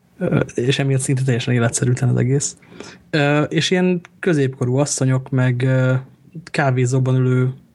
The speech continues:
ködösen tekintő nők, meg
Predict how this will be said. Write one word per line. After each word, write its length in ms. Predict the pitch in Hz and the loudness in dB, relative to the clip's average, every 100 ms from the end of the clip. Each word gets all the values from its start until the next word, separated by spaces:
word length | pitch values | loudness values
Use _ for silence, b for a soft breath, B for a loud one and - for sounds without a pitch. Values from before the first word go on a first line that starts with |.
| _ _ - 131 _ - | _ _ -18 -18 _ -6
ködösen 460 | 156 131 123 127 123 | -2 0 0 -2 -2
tekintő 560 | 123 123 127 127 123 | -2 0 0 0 0
nők, 480 | 123 139 135 135 - | -2 -2 0 0 0
meg 380 | 127 123 127 | 0 0 0